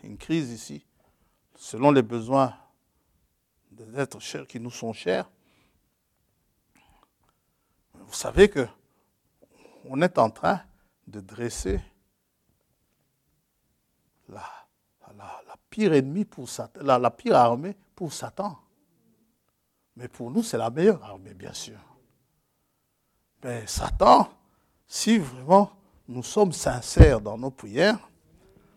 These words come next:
en nous entendant là, il tremble. Et il va essayer,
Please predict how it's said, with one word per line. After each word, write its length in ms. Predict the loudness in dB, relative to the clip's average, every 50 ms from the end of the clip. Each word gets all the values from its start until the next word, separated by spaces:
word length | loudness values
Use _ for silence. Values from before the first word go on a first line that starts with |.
| _ _ 2
en 220 | 6 8 8 8
nous 240 | 8 4 2 2 0
entendant 560 | -4 -4 -4 -4 -4 -4 0 4 6 6 6
là, 320 | 8 8 6 6 4 2 -8 _ _ _ _ _ _ _ _ _ _ _ _ -10
il 220 | -8 -8 -8 -6
tremble. 640 | -2 4 8 12 12 12 12 12 8 4 -6 -10 -18 -20 _ -20 -20 -20 -20 -20 _ _ _ _ _ _ _ -20 _ -14 -14 -14 -14 -14 _ _ _ _ _ _ _ _ _ _ _ _ _ _ _ _ _ _ _ _ _ _ _ _ _ _ _ _ _ _ _ -20 _ _ _ _ _ _ _ _ _ _ _ _ _ _ _ _ 0
Et 160 | 4 6 6
il 60 | 6 6
va 200 | 6 4 4 4
essayer, 680 | 2 -6 -8 -8 -4 4 8 8 10 10 8 4 0